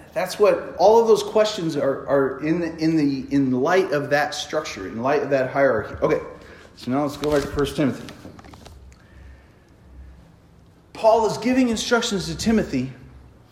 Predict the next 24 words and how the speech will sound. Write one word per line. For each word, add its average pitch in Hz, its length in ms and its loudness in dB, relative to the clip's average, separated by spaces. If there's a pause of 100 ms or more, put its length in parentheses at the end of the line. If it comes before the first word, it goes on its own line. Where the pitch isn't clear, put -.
(220)
on 160 120 -2
how 202 200 -2
to 214 120 4
instruct 175 480 -4
people 196 360 -2
in 156 120 0
the 139 80 0
church. - 520 -6 (1120)
And 160 360 -2
people 247 340 -6
in 226 80 0
the 202 100 0
church 214 340 -2
where 165 100 -4
Timothy 196 520 -2
is 131 500 2
are 151 160 -2
not 185 480 -4
coming 202 280 -6
from 160 200 -8
a 135 60 -4
culture 170 400 -4
like 113 260 -2
ours. - 480 -8